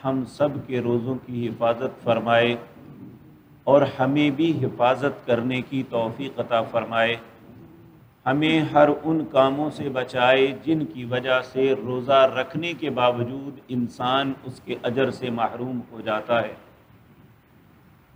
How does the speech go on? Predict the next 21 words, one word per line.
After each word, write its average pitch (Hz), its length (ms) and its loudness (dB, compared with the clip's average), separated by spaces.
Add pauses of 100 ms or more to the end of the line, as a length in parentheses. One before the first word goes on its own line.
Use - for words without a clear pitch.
(580)
اسی 190 240 -2
طرح 180 280 8
محترم، 175 580 4
کچھ 165 200 -2
ایسی 151 320 2
چیزیں 151 500 -2
ہیں 156 260 -2
جو 156 120 -4 (100)
انسان 139 680 -2
کی 135 180 -8 (100)
فطرت 135 500 -2
میں 113 120 -8
ہیں 107 200 -14 (2000)
اور 165 220 10 (120)
انسان 170 680 4 (160)
ان 233 120 0
معاملات 139 840 4
میں 135 140 -4
بے 120 180 -2
بس 120 360 0
ہے۔ - 160 -14